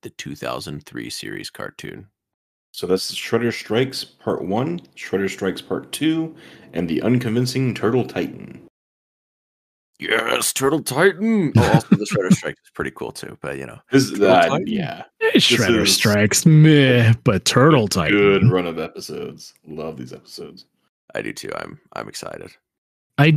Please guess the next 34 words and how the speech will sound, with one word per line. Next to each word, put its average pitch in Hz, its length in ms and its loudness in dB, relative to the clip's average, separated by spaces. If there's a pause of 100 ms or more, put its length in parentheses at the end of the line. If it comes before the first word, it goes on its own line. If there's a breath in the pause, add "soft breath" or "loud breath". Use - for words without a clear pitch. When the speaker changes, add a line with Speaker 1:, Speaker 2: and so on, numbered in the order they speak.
Speaker 3:
I 180 140 6
do 202 300 8
vaguely 151 360 8
remember 120 320 6
the 107 60 4
Shredder 92 300 2
Strikes 78 380 0
episodes, 73 560 -2
so 82 480 2 (640)
I'm 101 100 4
kind 87 200 4
of 71 80 0
excited 62 320 -2
for 57 80 -8
those. - 320 -4 (720)
Speaker 2:
It's - 140 -20
like, 104 100 -2
we've 135 160 2
been 143 100 6
on 95 400 0
decent 131 400 -6
episodes, 135 520 -4
but 95 120 -8
this, 98 300 -2
to 95 80 -8
me, 85 100 -4
is 87 100 -8
where, 87 120 -8
like, 80 160 -8
the 104 80 -10
show 78 180 -8
gets 67 240 -12
really 71 220 -10
good. 50 340 -12